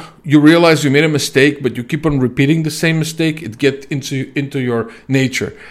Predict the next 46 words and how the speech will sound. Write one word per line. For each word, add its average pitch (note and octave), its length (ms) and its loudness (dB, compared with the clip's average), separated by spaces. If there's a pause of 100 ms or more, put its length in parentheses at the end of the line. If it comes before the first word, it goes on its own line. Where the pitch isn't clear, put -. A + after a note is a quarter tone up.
(140)
I C#3+ 80 4
don't E3 100 4
<laughs> E3 80 6
wanna D3+ 100 -6
say C#3 280 2
it B2 120 -4
gets C#3 220 0
into C#3+ 240 -2
your B2 140 0
D B2 180 -2
N A#2+ 120 -2
A, C3 120 0
but A2+ 180 -4
it's A#2 160 -4
almost C#3+ 300 0
like A#2 160 -6
I G#2 40 -6
feel C3 260 -4
like G#2 240 -6
it. G#2+ 120 -10
Even C3 240 -6
if B2 140 -8
you C3 80 -6
weren't B2+ 240 -4
like D3+ 240 -2
that, B2+ 300 -6 (320)
you B2+ 120 0
can B2 200 -2
turn D3 220 2
yourself B2+ 500 0 (320)
from B2 240 2
a A#2 60 0
very, C3+ 680 4 (140)
I B2 60 -8
would A#2+ 160 -6
say, A#2 140 -4
calm C#3 380 -2
person B2+ 440 0
to A#2 200 -4
almost C3 320 -2
like A#2+ 160 -8
a A2 60 -8
gambler A#2+ 520 -2
in A2+ 100 -6
the A2+ 80 -4
market. B2 440 -6